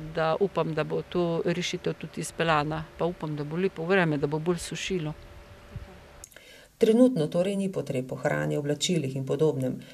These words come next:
Speaker 2: V kolikor želite res pomagati, lahko sredstva nakažete na T R R Rdečega križa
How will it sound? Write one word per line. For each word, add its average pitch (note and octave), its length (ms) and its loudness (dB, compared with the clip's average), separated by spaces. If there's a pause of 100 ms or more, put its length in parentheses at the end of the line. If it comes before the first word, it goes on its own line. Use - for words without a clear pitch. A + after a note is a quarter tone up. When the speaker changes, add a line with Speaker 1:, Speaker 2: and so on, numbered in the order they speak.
(120)
Speaker 2:
V D3 80 -4
kolikor D3+ 400 2
želite D#3+ 420 0
res D#3+ 240 2
pomagati, C3 600 -2 (260)
lahko D3+ 260 0
sredstva E3+ 500 0
nakažete D3+ 680 -2
na C#3+ 120 -2
T E3+ 140 2
R D3+ 80 8
R D3+ 200 4 (120)
Rdečega C3 480 -4
križa E3 420 2